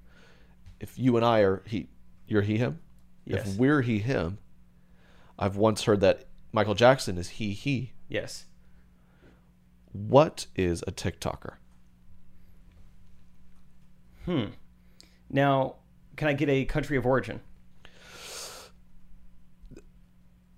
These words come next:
Speaker 1: America.
Speaker 2: Southern America?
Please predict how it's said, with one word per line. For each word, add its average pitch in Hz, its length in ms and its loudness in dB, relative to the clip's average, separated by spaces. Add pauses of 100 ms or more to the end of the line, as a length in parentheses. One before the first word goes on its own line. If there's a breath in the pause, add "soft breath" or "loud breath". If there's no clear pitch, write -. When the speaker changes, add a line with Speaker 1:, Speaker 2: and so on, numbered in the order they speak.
(420)
Speaker 1:
America. 92 380 -2 (1000)
Speaker 2:
Southern 135 340 -2
America? 175 420 -4